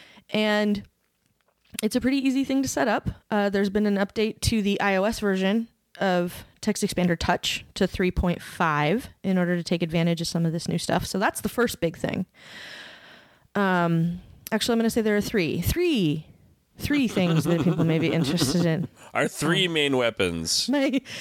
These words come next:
Speaker 1: the three main features amongst our features are such diverse elements as. Uh, so, first of all, syncing. And then second of all, JavaScript support. If you wanna write some JavaScript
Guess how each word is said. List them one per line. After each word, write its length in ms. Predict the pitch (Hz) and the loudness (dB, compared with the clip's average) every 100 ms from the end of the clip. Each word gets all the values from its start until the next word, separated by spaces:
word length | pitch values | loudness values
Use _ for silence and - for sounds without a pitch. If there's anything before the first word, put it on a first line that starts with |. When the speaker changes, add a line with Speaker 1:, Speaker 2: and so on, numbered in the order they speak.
| - - | -12 -4
Speaker 1:
the 140 | 226 | -4
three 360 | 277 349 403 381 | -2 0 2 0
main 280 | 320 320 311 | 0 0 2
features 540 | 294 - - - - - - | 0 -2 -8 -12 -16 -14 -4
amongst 680 | 220 233 285 330 - - - | 0 2 0 0 -2 -4 -2
our 180 | 254 247 | 0 0
features 460 | 262 254 196 175 180 | 0 0 0 0 0
are 260 | 214 262 294 | 0 2 0
such 360 | - 277 262 | 0 -2 -2
diverse 420 | 233 269 247 262 262 | -2 0 0 -2 0
elements 340 | 240 233 226 | 0 0 0
as. 360 | 233 - - - _ - - - - - - - - - _ - | -4 -6 -14 -20 _ -20 -18 -16 -16 -18 -20 -20 -20 -20 _ -2
Uh, 320 | 185 170 - 202 | 0 0 -2 -8
so, 500 | - 240 214 190 185 - - | -6 -2 0 2 0 -4 -6
first 240 | - - | -4 0
of 80 | 226 | 0
all, 360 | 190 165 233 - | 2 2 0 -6
syncing. 420 | - 214 185 220 - - - | -2 0 2 0 -2 -12 -4
And 160 | 202 196 | 0 2
then 160 | 190 | 2
second 320 | 190 269 294 254 | 2 0 0 0
of 100 | 202 | 2
all, 240 | 185 170 - - | 0 -2 -8 -10
JavaScript 460 | - 247 311 - - | -4 0 0 0 0
support. 340 | - - 156 | 0 0 0
If 140 | 156 - | 0 0
you 100 | 208 | 0
wanna 140 | 220 | 2
write 160 | 196 - | 0 0
some 120 | 196 | 0
JavaScript 560 | 175 160 - 233 - | 0 0 0 -2 -2